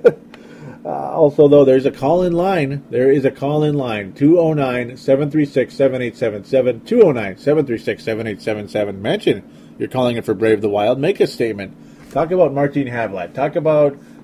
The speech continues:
Chuck Fletcher. Talk about the direction of the team. Todd Richards, again, his job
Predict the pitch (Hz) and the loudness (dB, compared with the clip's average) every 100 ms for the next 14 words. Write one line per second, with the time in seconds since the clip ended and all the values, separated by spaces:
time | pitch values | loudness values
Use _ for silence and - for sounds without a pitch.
0 | - 151 151 - 160 165 135 - 117 131 | -4 -2 -2 0 2 2 -2 -6 -6 -2
1 | 156 151 143 113 107 139 147 156 143 139 | 0 0 -2 -2 0 -2 -2 -4 -4 -4
2 | 147 170 135 95 - - 110 147 135 147 | -6 -6 -8 -12 -20 -8 -4 0 2 0
3 | 143 101 101 131 135 107 143 123 120 120 | -2 -6 -4 -4 -4 -4 -6 -2 0 2
4 | 123 131 | 0 -4